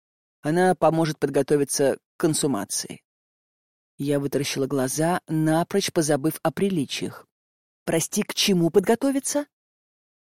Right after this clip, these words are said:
Я ослышалась. Я совершенно точно ослышалась. Не может быть, чтобы мне настолько катастрофически не везло. «К консумации», ровно ответил Деспил,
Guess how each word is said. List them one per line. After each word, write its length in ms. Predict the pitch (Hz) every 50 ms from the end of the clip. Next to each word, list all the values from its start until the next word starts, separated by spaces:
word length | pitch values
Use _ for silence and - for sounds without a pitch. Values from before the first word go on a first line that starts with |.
| _ -
Я 280 | - 139 147 143 139 -
ослышалась. 760 | - 160 151 - - 220 208 - - - - - - - - _ _ _ _ _ _ _ _ _ _ _ -
Я 120 | 156 160
совершенно 640 | 156 - 165 175 165 - - 165 170 196 233 262 254
точно 480 | - - 180 156 147 - - 202 202 -
ослышалась. 720 | - 202 - - 143 123 - - - 113 127 - - - _ _ _ _ _ _ _ _ _ _ _ _ _
Не 220 | - 151 165 190 220
может 440 | 240 254 254 220 156 - 139 127
быть, 280 | 135 135 131 190 233 220
чтобы 300 | - - - 165 156 156
мне 200 | 151 156 170 170
настолько 680 | 170 160 156 - - - - 196 233 226 - - 139 - _ -
катастрофически 1120 | - 226 214 - - 208 196 - - - 156 147 - - 139 131 - - - - - 175
не 160 | 170 170 175
везло. 480 | 175 208 208 180 180 139 117 - - _ _ _ _ _ _ _ _ _ _ _ _
«К 140 | - - - _ -
консумации», 960 | - 202 196 - - 233 233 226 233 214 165 - - - - 104 101 107 _ _ _ _ _ _ _ _ _
ровно 340 | - 151 170 170 160 165 160
ответил 360 | 151 143 - 156 147 - 151
Деспил, 520 | 147 135 147 175 185 175 - - 220 226